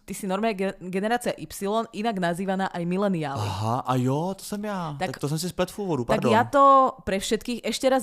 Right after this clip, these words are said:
Speaker 1: rekapitulujem, aby sme
Speaker 2: Buď
Speaker 1: vedeli,
Speaker 2: hodná.
Speaker 1: že o čom sa
Speaker 2: Mhm.
Speaker 1: bavíme.
Speaker 2: Tak
Speaker 1: Dobre?
Speaker 2: ano, ano, buď tak
Speaker 1: Takže,
Speaker 2: hodná.
Speaker 1: priatelia,
Speaker 2: Mhm.
Speaker 1: bavíme sa o štyroch generáciách, ale v podstate sa budeme baviť len o troch, len Vítek chcel, aby to malo zaujímavý názov, Boomers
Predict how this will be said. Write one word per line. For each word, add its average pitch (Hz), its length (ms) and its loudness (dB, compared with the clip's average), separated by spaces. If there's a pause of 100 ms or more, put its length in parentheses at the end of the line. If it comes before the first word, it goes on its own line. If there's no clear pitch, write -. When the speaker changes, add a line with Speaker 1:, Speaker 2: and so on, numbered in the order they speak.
Speaker 1:
rekapitulujem, 170 640 -2
aby 208 180 -2
sme 277 140 -2
Speaker 2:
Buď 240 80 6
Speaker 1:
vedeli, 254 240 6
Speaker 2:
hodná. - 0 -
Speaker 1:
že 247 80 4
o 196 160 2
čom 214 160 -4
sa - 80 -2
Speaker 2:
Mhm. 170 80 0
Speaker 1:
bavíme. 156 320 -2
Speaker 2:
Tak - 160 -14
Speaker 1:
Dobre? 170 240 0
Speaker 2:
ano, - 160 -6
ano, 202 100 -8
buď - 140 -6
tak 190 80 2
Speaker 1:
Takže, 214 80 0
Speaker 2:
hodná. 196 160 0
Speaker 1:
priatelia, 208 400 0
Speaker 2:
Mhm. - 80 -12
Speaker 1:
bavíme 254 360 0
sa 214 360 2
o 147 480 -4 (600)
štyroch 254 360 0
generáciách, 170 800 0
ale 196 160 2
v 196 80 -8
podstate 254 320 -2
sa 196 80 -4
budeme 196 240 0
baviť 175 320 0
len 160 80 -2
o 139 100 -2
troch, 196 300 0
len 165 80 -2
Vítek 165 320 -6
chcel, 170 160 -2
aby 165 160 -2
to 170 80 -6
malo 165 160 0
zaujímavý 160 400 -4
názov, 175 400 -2
Boomers 175 320 0